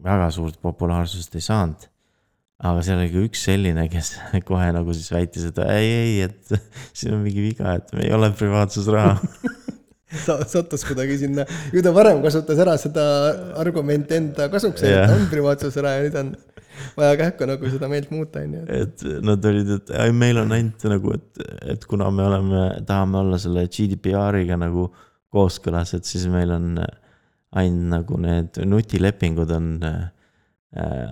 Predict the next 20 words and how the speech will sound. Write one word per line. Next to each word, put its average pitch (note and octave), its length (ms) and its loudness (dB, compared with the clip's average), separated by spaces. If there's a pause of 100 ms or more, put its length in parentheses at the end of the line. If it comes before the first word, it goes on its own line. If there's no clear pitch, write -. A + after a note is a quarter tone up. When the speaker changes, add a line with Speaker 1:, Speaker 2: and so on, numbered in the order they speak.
Speaker 1:
andmed E2 440 -2
on D#2+ 240 -2
privaatsed. D#2+ 680 -4 (300)
Ma F2+ 160 -4
ei - 40 -6
tea, C3 160 -2
kuidas E2+ 220 -6
Speaker 2:
Natuke D3 240 -4
Speaker 1:
see C#3 80 -4
Speaker 2:
meenutab C#3 340 -2
juba C3 160 -4
seda B2 160 -2
riistvara B2+ 520 -6
walleti B2+ 500 -8
Speaker 1:
Äh. - 460 -10 (180)
Speaker 2:
eelmis-, C3 400 -6
eelmise B2+ 420 -6
saate B2 380 -6
teemat, B2 380 -4
et, B2 180 -14